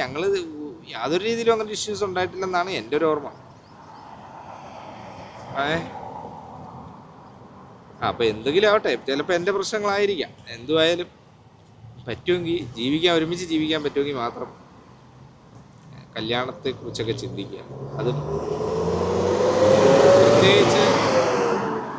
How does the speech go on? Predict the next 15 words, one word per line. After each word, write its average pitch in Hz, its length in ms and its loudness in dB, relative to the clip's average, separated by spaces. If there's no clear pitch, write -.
മക്കളും 190 440 0
ഒക്കെ 165 200 0
ആയതിനു 165 360 2
ശേഷം, 135 340 0
കുഞ്ഞുങ്ങളൊക്കെ 156 580 0
ആയതിനു 143 380 -2
ശേഷം, 117 320 -4
ആ, 139 60 -6
എല്ലാവർക്കും 226 460 4
അങ്ങനെയൊക്കെ 233 340 2
തോന്നുമെന്നൊന്നും 202 480 0
എനിക്കറിയത്തില്ല 143 500 2
കേട്ടോ. 104 220 -4
ആ, - 20 4
അങ്ങനെ 165 220 -8